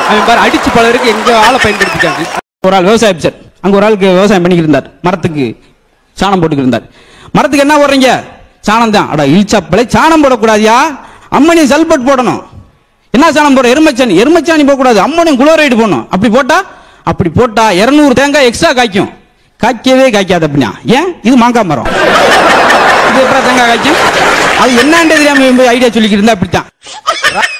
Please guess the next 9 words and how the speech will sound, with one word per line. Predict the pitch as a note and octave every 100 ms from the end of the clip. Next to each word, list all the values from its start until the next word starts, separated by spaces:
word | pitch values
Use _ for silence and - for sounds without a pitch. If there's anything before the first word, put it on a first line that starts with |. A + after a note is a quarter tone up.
| - - - - - - - - _ _ _ _ _ -
பிறருக்கு | C#4+ C#4+ A#3
உதவி | A#3 D#4 C4
செய்ய | C4+ B3
வேண்டும் | A3 E3+ G2+ - -
அப்படின்னு | - C#4+ B3+
உதவி | C#4+
செய்யறத | A#3+ A#3
பத்தி | F3 F3
சொல்றாரு. | D#3+ B2+